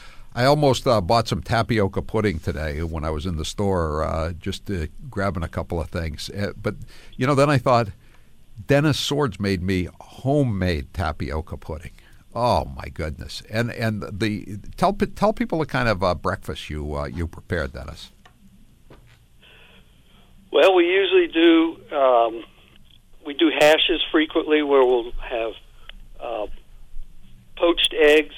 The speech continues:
Speaker 2: with hollandaise on a corned beef hash, for instance. That's one of the guests'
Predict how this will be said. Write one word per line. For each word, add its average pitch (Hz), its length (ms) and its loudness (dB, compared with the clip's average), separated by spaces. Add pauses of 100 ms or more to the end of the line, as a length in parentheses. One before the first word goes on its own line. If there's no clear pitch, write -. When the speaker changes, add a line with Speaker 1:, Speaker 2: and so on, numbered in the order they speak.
(160)
Speaker 2:
with 123 340 0
hollandaise 143 840 6
on 120 260 -2
a 110 220 -8 (380)
corned 160 260 4
beef 147 180 2
hash, 139 640 2
for 139 180 0
instance. 139 380 -2
That's 127 160 -2 (220)
one 135 160 -4
of 117 60 -4
the 123 60 -4
guests' 127 280 2